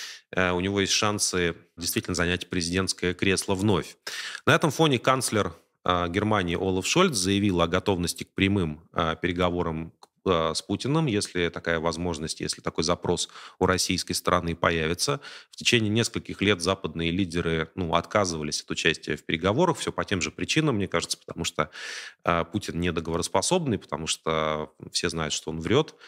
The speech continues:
все знают, как его пытались уговаривать не устраивать вторжение в начале двадцать второго года и к чему это привело, знаменитый длинный стол, э, э, с Макроном.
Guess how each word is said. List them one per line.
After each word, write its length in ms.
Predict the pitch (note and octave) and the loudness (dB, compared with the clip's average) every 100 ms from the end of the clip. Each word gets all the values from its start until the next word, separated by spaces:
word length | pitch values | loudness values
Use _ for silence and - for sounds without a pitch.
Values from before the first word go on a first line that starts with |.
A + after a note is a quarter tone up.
| - _ | -20 _
все 180 | - F2+ | -4 -2
знают, 240 | E2+ E2+ | 0 -2
как 200 | - - E2 | -2 -6 -4
его 140 | D#2+ | -4
пытались 420 | - - D#2+ D#2 | -2 0 0 -2
уговаривать 520 | E2 F2 F2 D#2 D#2 | -2 0 0 0 -4
не 140 | E2+ E2+ | -2 -2
устраивать 480 | E2 - F2 D#2 - | -2 0 -2 -2 -4
вторжение 540 | - E2+ E2+ D2+ D2+ | -2 0 0 -2 -4
в 40 | |
начале 380 | D#2+ D#2+ - D2+ | -6 -4 -2 -2
двадцать 300 | D2+ D#2 - | -2 -4 -2
второго 340 | - D#2+ D#2+ E2+ | -2 0 -2 0
года 240 | F2 D2+ | 0 -2
и 60 | D2+ | -2
к 40 | |
чему 300 | - E2 D#2 | -2 -2 -4
это 140 | D2+ | -6
привело, 400 | F2+ D#2+ F2 C3 | -4 0 4 4
знаменитый 500 | D#3 F2 D#2+ E2+ E2 | 4 0 -2 -2 -2
длинный 300 | D#2+ E2+ D#2+ | 0 0 2
стол, 360 | E2+ - E2+ D#2+ - - - - - | 0 0 -2 -4 -10 -16 -18 -18 -2
э, 720 | E2 E2+ E2+ E2+ E2 E2 E2 E2+ - - | 0 2 2 2 2 2 0 -4 -10 -2
э, 360 | F2+ E2+ E2+ - - - | 0 2 0 -2 -8 -8
с 100 | - | 0
Макроном. 520 | G2 F2+ E3 F#3 D3+ | 0 4 4 4 2